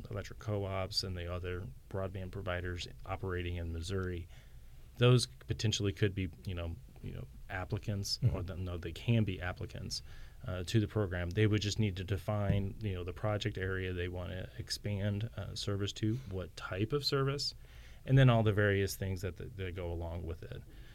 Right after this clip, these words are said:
Speaker 1: You know, the ability of the company or the organization, uh, to not only construct but maintain and sustain, uh, the project post-completion and get it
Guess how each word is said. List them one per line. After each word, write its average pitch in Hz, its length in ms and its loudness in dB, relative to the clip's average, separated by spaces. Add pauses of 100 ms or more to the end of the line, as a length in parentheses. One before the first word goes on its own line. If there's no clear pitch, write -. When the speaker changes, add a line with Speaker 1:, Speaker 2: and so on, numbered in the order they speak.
(120)
Speaker 1:
You 92 100 -6
know, 82 120 -2
the 92 160 -2
ability 92 600 0
of 87 140 -2
the 90 80 -4
company 92 420 -4
or 87 180 -2
the 85 180 -6
organization, 90 920 -4 (460)
uh, 85 320 -4 (120)
to 90 180 -4
not 92 220 -2
only 90 200 -2
construct 101 720 -4
but 82 180 -4
maintain 95 640 -2
and 87 100 -8
sustain, 104 760 0 (120)
uh, 98 140 -4
the 104 100 -4
project 107 560 -2
post-completion 107 1000 0
and 92 140 -4
get 92 140 -4
it - 100 -8